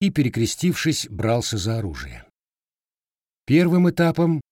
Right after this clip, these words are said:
была стрельба из карабинов. К удивлению Матвея, это оружие нашлось у всех, кто собирался сдавать экзамен. Пять выстрелов по мишеням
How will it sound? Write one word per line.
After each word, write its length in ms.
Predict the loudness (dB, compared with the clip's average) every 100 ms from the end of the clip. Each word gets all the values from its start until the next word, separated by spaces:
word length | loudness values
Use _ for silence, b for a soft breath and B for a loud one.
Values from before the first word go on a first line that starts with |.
| -6
была 300 | -2 0 -2
стрельба 480 | -2 -2 0 -2
из 240 | -2 -4 -4
карабинов. 680 | -4 -4 -4 -10 -16 -20 _ _ _ _ _ _ _ _ _ _
К 80 | -6
удивлению 600 | -2 -2 0 2 2 2
Матвея, 640 | 0 -2 0 0 0 -4 -16 _ _ _ -4
это 260 | -2 0
оружие 380 | 0 0 0 2
нашлось 480 | 0 0 -2 -2 -2
у 60 |
всех, 440 | -4 -2 -2 -2 -4 _ _ -12
кто 200 | -4 -4
собирался 520 | -2 -2 -2 -2 -4
сдавать 380 | -4 -2 -2 -4
экзамен. 500 | -4 -4 -4 -10 -20 _ _ _ _ _ _ _ _ _
Пять 360 | 2 2 2 -2
выстрелов 720 | 2 2 2 -2 0 -2 -2
по 80 |
мишеням 640 | -2 0 0 2 2 2